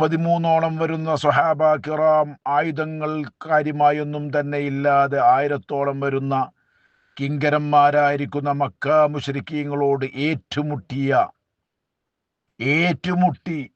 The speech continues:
വിജയം വരിച്ച ചരിത്രത്തിന്റെ പേരാണ്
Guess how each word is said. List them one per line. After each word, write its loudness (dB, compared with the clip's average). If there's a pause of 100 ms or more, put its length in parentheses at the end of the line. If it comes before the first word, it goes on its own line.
(100)
വിജയം -2
വരിച്ച -2 (600)
ചരിത്രത്തിന്റെ -4 (100)
പേരാണ് 4